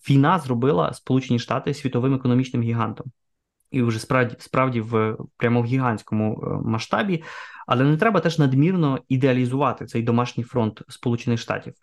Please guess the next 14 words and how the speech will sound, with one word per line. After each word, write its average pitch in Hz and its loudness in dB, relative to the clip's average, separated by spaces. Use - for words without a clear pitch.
Америка 196 2
ніколи 170 2
не 139 2
присвячувала 123 -2
себе 120 0
воєнному 113 0
виробництву 123 -2
так - -4
повністю, 175 0
як 143 0
інші 175 4
учасники 117 -4
бойових 117 0
дій, 131 -2